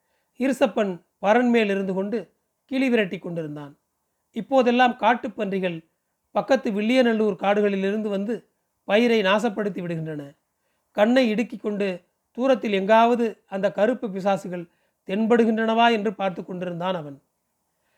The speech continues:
வாராமல் வந்த அதிர்ஷ்டம் இது. சென்ற வருஷம் பெய்து கெட்டது, அதற்கு முந்தைய வருஷம் காய்ந்து கெட்டது. இந்த வருஷம்தான் பெய்தும் காய்ந்தும் சமன் ஏற்பட்டு நன்கு விளைந்திருக்கிறது. மாரியம்மாளுக்கும் முனியாண்டிக்கும்,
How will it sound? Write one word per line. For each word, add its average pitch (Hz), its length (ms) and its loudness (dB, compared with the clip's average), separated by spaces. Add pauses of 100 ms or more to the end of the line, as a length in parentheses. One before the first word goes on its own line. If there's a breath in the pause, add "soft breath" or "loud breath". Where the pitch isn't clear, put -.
(260)
வாராமல் 247 760 4 (500)
வந்த 220 280 0
அதிர்ஷ்டம் 190 420 -2
இது. 147 260 -10 (380)
சென்ற 220 320 -2
வருஷம் 240 360 2
பெய்து 220 280 0
கெட்டது, 180 520 -4 (400)
அதற்கு 190 400 -2
முந்தைய 208 340 2
வருஷம் 190 320 0
காய்ந்து 190 340 0
கெட்டது. 151 440 -10 (480)
இந்த 185 240 -2
வருஷம்தான் 208 680 0 (320)
பெய்தும் 208 540 0
காய்ந்தும் 196 580 -2 (220)
சமன் 208 360 0
ஏற்பட்டு 202 560 -2 (300)
நன்கு 220 460 0
விளைந்திருக்கிறது. 160 720 -4 (580)
மாரியம்மாளுக்கும் 208 960 2
முனியாண்டிக்கும், 202 600 -4